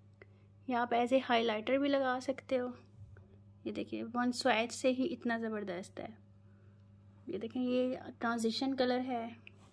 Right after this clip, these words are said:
ये देखें, आप जब आई को prepare करते हो तब भी आप लगा सकते हो इसको। और ये देखें, ये as a bronzer भी लगा सकते हो आप, जो लड़कियाँ ज़्यादा bronzing नहीं करना चाहती,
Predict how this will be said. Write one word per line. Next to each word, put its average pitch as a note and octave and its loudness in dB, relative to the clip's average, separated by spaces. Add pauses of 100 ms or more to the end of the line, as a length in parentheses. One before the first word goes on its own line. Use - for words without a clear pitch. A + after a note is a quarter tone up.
(960)
ये G3 -4
देखें, - -16 (920)
आप A#3+ 2
जब B3+ 4
आई B3 4
को C4+ 4
prepare B3+ 4
करते B3+ 4
हो B3 6
तब A#3+ 0
भी B3 2
आप A#3 4
लगा A3 2
सकते B3 -2
हो - 4
इसको। - -2 (1500)
और A#3 -4
ये A#3 -2
देखें, A#3 -4
ये A#3+ 0
as B3 0
a A#3 4
bronzer A3+ 4
भी C#4 0
लगा B3 2
सकते B3+ -2
हो B3+ 6
आप, A#3 0 (580)
जो A#3+ 4
लड़कियाँ A#3+ 0
ज़्यादा A3 0
bronzing A3+ 0
नहीं A#3 -2
करना A3+ 0
चाहती, A3 -2